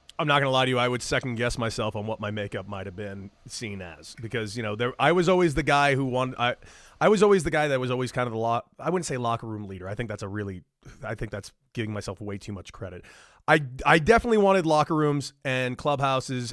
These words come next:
and guys to have fun and stay loose. And I took it, I, it was always put on me, or I even sometimes would just take it upon myself to do that. Um, you know, I would, I would put together, if we had a bus trip for whatever reason, uh, say I was playing in El Paso and we had to take a bus trip to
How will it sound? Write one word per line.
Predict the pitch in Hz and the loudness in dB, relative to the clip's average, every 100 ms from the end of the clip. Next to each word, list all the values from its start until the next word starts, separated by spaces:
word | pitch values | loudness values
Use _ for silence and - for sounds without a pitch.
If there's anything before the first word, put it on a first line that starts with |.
| - | -6
and | 120 | -4
guys | 113 123 123 123 - | 2 2 4 0 -6
to | 135 | -10
have | 110 123 - | -6 -6 -4
fun | - 120 | -4 -4
and | 120 113 | -4 -8
stay | - 107 | -10 -8
loose. | 101 92 - - | -8 -10 -12 -8
And | 113 | -6
I | 113 | -4
took | 127 | -4
it, | 123 123 | -4 -2
I, | 120 | -2
it | 117 117 | -2 -2
was | 120 123 | -4 -2
always | 131 123 | -2 -4
put | - 135 | -4 0
on | 123 120 | 0 0
me, | 123 120 | -2 -2
or | 123 120 117 110 | -4 -4 -6 -4
I | 120 | -4
even | 120 117 117 | -4 -4 -6
sometimes | 120 117 110 | -6 -4 -4
would | 110 | -8
just | - | -6
take | 107 | -6
it | |
upon | 107 110 | -4 -4
myself | 110 104 123 117 110 - - - _ | -4 -4 -2 -2 -4 -12 -20 -20 _
to | - | -10
do | 110 110 | -6 -8
that. | 87 76 _ _ _ _ | -10 -18 _ _ _ _
Um, | 110 104 101 | -4 -2 -2
you | 104 | -4
know, | 104 | -2
I | 104 | -2
would, | 110 113 113 | -2 -4 -4
I | 113 | -4
would | 113 107 107 | -2 -6 -8
put | - 143 | -6 -4
together, | 127 131 127 | 0 2 2
if | 123 | 2
we | 139 123 | 0 2
had | 135 | 2
a | |
bus | 110 131 - | 0 -4 -4
trip | - 135 | -6 -8
for | - | -4
whatever | 131 135 127 | -2 -2 -2
reason, | 131 131 123 135 - - - _ - | -2 -2 -2 -4 -8 -18 -20 _ 0
uh, | 120 117 117 104 | 2 2 0 -4
say | - 127 | -6 -2
I | 120 | -2
was | 117 | -2
playing | 127 123 | -4 -2
in | |
El | 120 | -2
Paso | 117 131 123 131 | 0 2 0 0
and | |
we | 123 | -2
had | 120 120 | -4 -4
to | 117 | -6
take | 104 123 | -4 -6
a | 120 | -4
bus | 107 120 - | -6 -6 -8
trip | - 139 123 - | -10 -8 -8 -10
to | - 123 120 123 123 | -10 -8 -6 -6 -8